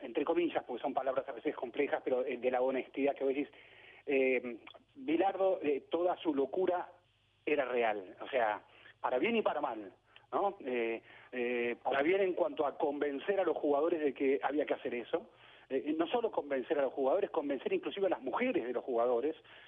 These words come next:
Es extraordinario el momento en el que Batista, eh, dice que cuando tenía relaciones con su mujer, y, y él quería ir arriba, y no, Bilardo dice que no. <laughs>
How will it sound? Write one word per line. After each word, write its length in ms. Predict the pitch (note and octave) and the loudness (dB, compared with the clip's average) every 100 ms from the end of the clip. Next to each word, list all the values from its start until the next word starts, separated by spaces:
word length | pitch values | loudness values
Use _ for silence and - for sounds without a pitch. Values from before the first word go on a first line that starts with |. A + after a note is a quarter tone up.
| - - | -12 -10
Es 140 | - | -6
extraordinario 640 | - - B2 B2 D3 E3 | -8 -6 -2 0 2 0
el 60 | C#3 | 0
momento 300 | B2+ C#3+ C#3+ | -2 -2 -2
en 60 | B2+ | -2
el 120 | A#2+ | 0
que 100 | B2+ | 2
Batista, 560 | A#2 C#3 D3 - D3 - - - - | 2 0 -6 -2 -2 -2 -16 -20 -10
eh, 200 | A#2+ A#2 | -8 -6
dice 220 | C3+ C3+ | -4 -4
que 380 | A#2+ B2 A#2+ A2+ | -2 0 0 -2
cuando 260 | - A#2 A#2 | -4 -4 -2
tenía 220 | C3 B2+ | 0 2
relaciones 360 | B2+ B2+ D4+ - | 2 0 -2 -2
con 160 | C3 | -4
su 100 | C#3+ | -2
mujer, 200 | C3 B3+ | -2 0
y, 300 | A2+ A#2+ A#2 | 0 -2 -2
y 80 | - | 0
él 140 | A3 - | -2 -2
quería 280 | A2 A#2 | -2 0
ir 120 | G#2+ A2+ | 0 2
arriba, 420 | E3 C3+ B2+ B2+ - - _ - | 2 4 2 0 -10 -20 _ 0
y 280 | D3+ D3 | 2 4
no, 260 | D3+ G#3+ - - | 4 2 -2 -4
Bilardo 400 | C#3+ D#3 E3+ D#3 | -2 0 0 2
dice 180 | D#3+ D3 | 2 0
que 100 | - | 0
no. 140 | - - - - - - - - | 0 -2 -6 -4 -6 -6 -6 -4
<laughs> 1500 | D4 - G#4+ - A#4 - - - C4 A#3+ E4 - - F4+ - | -6 -6 -8 -8 -10 -8 -4 -2 -2 -4 -2 -2 0 0 -2